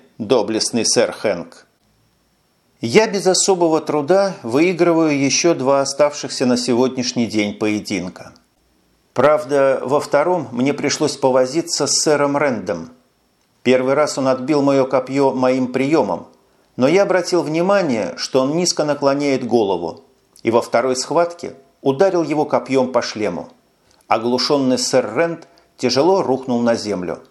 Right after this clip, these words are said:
На этот раз, когда я совершал круг почета, король Рене встретил меня стоя.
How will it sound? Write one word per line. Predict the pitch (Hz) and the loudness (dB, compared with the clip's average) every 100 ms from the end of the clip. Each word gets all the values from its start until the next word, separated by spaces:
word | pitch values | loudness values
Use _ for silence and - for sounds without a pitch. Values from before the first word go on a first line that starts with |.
| _ _ _ _ _ _ _ | _ _ _ _ _ _ _
На | 110 139 | 2 4
этот | 208 214 165 131 | 4 2 2 0
раз, | 107 92 - - | 0 0 -2 -2
когда | 110 110 160 | -4 0 2
я | 185 175 | 2 2
совершал | 170 156 156 - 170 - | 0 -2 -2 0 0 0
круг | 160 156 | -2 -2
почета, | 151 135 - 190 190 92 - - _ _ - | -2 -2 0 0 0 -4 -6 -20 _ _ -2
король | 123 135 180 165 | 0 2 2 0
Рене | 147 151 151 170 175 | -2 -2 0 0 -2
встретил | - 143 143 143 | -2 -2 0 0
меня | 131 123 117 113 | 0 0 0 -2
стоя. | - 113 92 76 | -2 0 0 -2